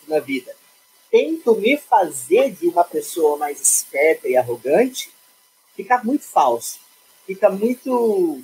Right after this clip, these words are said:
forçado, e acaba não conseguindo gerar, gerar o riso, sabe?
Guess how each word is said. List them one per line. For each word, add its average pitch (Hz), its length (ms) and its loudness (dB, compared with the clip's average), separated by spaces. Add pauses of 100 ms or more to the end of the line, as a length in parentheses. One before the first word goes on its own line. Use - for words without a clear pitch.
forçado, 139 680 -2 (500)
e 156 80 0
acaba 170 320 2
não 190 140 -4
conseguindo 208 440 -8
gerar, 202 440 2
gerar 185 220 0
o 214 60 4
riso, 196 340 -2
sabe? - 300 0